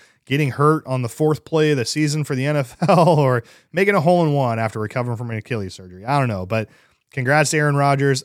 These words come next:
I still have yet to make a hole in one in my life. Probably never will. Um,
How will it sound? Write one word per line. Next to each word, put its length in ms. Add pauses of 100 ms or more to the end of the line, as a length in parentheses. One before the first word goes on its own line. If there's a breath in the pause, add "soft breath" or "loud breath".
I 140
still 240
have 160
yet 200
to 80
make 140
a 60
hole 180
in 80
one 160
in 60
my 120
life. 380
Probably 420
never 240
will. 320 (380 soft breath)
Um, 460